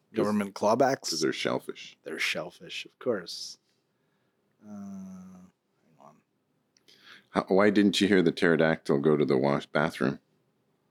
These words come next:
Speaker 1: Why did I not hear it?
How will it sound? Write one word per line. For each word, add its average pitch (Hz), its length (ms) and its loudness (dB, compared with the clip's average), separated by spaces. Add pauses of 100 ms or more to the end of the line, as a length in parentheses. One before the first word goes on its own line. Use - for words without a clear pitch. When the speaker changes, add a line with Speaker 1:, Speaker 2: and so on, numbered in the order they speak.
(1300)
Speaker 1:
Why 120 360 2
did 120 240 2
I 107 80 2
not 104 280 2
hear 123 200 4
it? 302 200 2